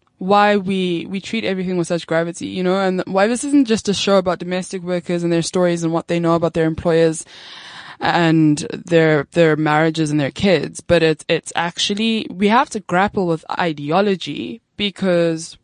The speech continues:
we're, we're trying to change a mindset and we're trying to change a, a status quo. And we hope that you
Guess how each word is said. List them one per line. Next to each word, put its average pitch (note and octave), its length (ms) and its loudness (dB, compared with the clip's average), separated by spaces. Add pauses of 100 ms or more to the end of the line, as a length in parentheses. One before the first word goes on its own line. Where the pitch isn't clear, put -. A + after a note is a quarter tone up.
we're, E3+ 360 4 (180)
we're F3 200 0
trying G3+ 680 -2 (460)
to G3+ 100 -6
change F3 360 0
a E3 80 -2
mindset F#3 760 -2
and F#3+ 120 -2
we're E3+ 100 0
trying E3+ 240 -6
to E3 60 -8
change F3+ 380 -4
a, D#3+ 280 -4
a E3 60 -8
status - 440 -8
quo. D#3 380 -4
And D#3 320 -2
we E3 100 -8
hope F#3 280 -4
that D3+ 300 -8
you D#3+ 360 -8